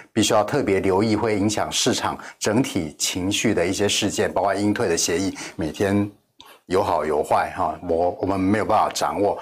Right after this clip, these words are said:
那以及这个礼拜三晚上或礼拜四凌晨的F O M C会议。那在昨天呢，已经发生了，已经影响市场的 <clears throat> 两项数据呢，分别是欧元区的这个制-，制造业的P M I数据，跟美国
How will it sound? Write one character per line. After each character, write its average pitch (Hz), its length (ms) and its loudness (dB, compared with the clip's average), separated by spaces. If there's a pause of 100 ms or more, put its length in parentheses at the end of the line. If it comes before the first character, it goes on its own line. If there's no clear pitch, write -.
(180)
那 101 200 0
以 - 40 -4
及 - 160 -6
这 104 120 0
个 101 40 4
礼 82 140 -2
拜 104 160 0
三 101 440 0 (260)
晚 87 160 0
上 101 300 -2
或 104 140 2
礼 - 140 -2
拜 101 120 0
四 104 200 -2
凌 85 180 -2
晨 85 240 -2
的 87 140 0
F 98 260 -2
O 101 160 2
M 92 160 2
C 98 240 -2
会 92 240 0
议。 85 100 -6 (280)
那 147 120 2
在 147 160 4
昨 120 240 4
天 139 220 4
呢， 127 80 2
已 87 80 0
经 113 180 -2
发 117 240 2
生 113 220 0
了， 92 100 2
已 80 40 -2
经 110 160 0
影 107 180 2
响 98 160 0
市 - 220 -2
场 76 260 -4 (400)
的 85 320 2 (280)
<clears throat> - 240 -8
两 82 220 0
项 117 200 2
数 117 180 2
据 104 200 0
呢， 87 100 0
分 123 240 -2
别 90 180 0
是 113 140 -2
欧 131 240 2
元 87 200 2
区 104 300 0
的 90 100 0
这 98 120 -2
个 92 80 2
制-， 104 240 -2 (260)
制 110 180 -2
造 98 280 2
业 98 100 2
的 85 80 -4
P - 240 -2
M 104 160 2
I 98 160 2
数 104 240 0
据， 95 240 -4 (300)
跟 135 180 2
美 101 320 2
国 87 480 2